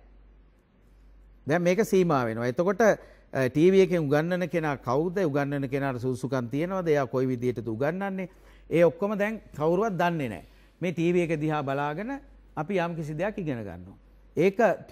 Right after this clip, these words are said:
දැනුමට උපයෝගී වෙන්න පුළුවන්. නමුත් ඒ තුලින් ලබන අත්දැකීමක් නෑ. එදා අපිට උගන්වපු ගුරුවරු, අ, ඔබතුමාට උගන්වපු ගුරුවරුත් එහෙම වෙන්න ඇති. එදා තිබුණු අධ්‍යාපනය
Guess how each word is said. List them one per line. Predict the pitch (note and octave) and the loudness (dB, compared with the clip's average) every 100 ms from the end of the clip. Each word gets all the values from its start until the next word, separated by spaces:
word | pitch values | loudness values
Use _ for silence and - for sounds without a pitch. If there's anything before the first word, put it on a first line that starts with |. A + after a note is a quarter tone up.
| B2 A2+ | -6 -2
දැනුමට | C3+ F3+ A3+ A3+ A#3 F3+ - | -2 -2 -4 -2 -2 -2 -6
උපයෝගී | E3 G#3 G#3+ G#3 F#3+ | -4 0 0 0 0
වෙන්න | E3 D3+ C3+ | 0 -2 -4
පුළුවන්. | F3+ C3 F#2 - - - _ | -4 -4 -6 -12 -20 -20 _
නමුත් | C3 C#3+ C#3+ | -4 -4 -4
ඒ | - C#3 | -2 -2
තුලින් | D3 C#3+ C#3 | 0 -4 -4
ලබන | C3 B2+ A#2+ | -4 -6 -6
අත්දැකීමක් | A#2 A#2+ B2+ G#2+ G2 F2 | -6 -6 -6 -8 -10 -12
නෑ. | F2 E2+ | -14 -8
එදා | C3 G3 E3 D3+ A3+ - - - | 0 4 4 2 -2 -14 -20 -12
අපිට | B2+ B2 F3+ | -6 -2 0
උගන්වපු | D#3 E3 F3+ D#3 | 0 0 -2 -2
ගුරුවරු, | C#3+ C#3+ D#3 B2+ A2+ D3+ A3 - _ _ - | 0 2 4 2 0 -4 -8 -16 _ _ -16
අ, | - A#2 | -8 -4
ඔබතුමාට | G#2+ C3+ D#3 D#3 D3 | 0 0 2 0 0
උගන්වපු | C3+ C#3 C#3 B2+ | -2 -4 -4 -4
ගුරුවරුත් | C3 C3 B2 | -4 -4 -4
එහෙම | C3 A#2+ | -4 -2
වෙන්න | A#2+ B2+ | 0 2
ඇති. | C3+ A3 C#4 - _ _ - - | 0 0 -4 -8 _ _ -12 -6
එදා | C3+ F#3+ G#3+ | 2 4 4
තිබුණු | E3 D#3 G3 | 0 -2 -2
අධ්‍යාපනය | C#3+ A2+ A#2+ D#3 F#3 F3+ C#3 | -2 -2 0 2 2 0 -2